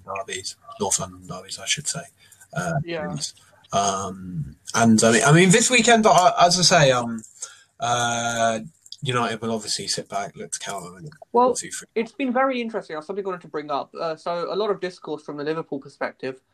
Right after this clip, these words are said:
Speaker 2: has been on the fact that Liverpool are basically a noughties slash late nineties, uh, well, United are, are,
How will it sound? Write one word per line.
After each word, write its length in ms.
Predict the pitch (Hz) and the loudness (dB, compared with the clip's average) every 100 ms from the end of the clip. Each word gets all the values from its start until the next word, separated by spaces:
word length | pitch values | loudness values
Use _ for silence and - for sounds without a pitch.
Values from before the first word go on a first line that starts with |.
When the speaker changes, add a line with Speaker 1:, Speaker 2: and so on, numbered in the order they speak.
| _ _ _ | _ _ _
Speaker 2:
has 200 | 175 175 | 0 0
been 180 | - 170 | 0 -2
on 100 | 165 | -2
the 80 | 147 | -2
fact 280 | 156 139 143 | 2 2 0
that 160 | 147 | -8
Liverpool 520 | 151 156 156 - 143 143 | -6 -6 -6 -8 -4 -2
are 160 | 139 | -2
basically 580 | 143 143 139 135 139 139 | -4 -8 -8 -16 -8 -6
a 60 | 135 | -6
noughties 680 | 139 143 135 143 135 135 | -6 -8 -8 -6 -4 -6
slash 420 | - - 139 - | -10 0 0 -2
late 280 | 143 143 139 | -4 -2 -2
nineties, 500 | 135 151 147 131 135 139 | -2 -8 -10 -20 -20 -8
uh, 200 | 156 139 - - | -4 -4 -4 -8
well, 160 | 143 - _ - | -8 -8 _ -16
United 340 | 156 151 143 139 135 | -8 -6 -4 -4 -4
are, 120 | |
are, 40 | 139 | -8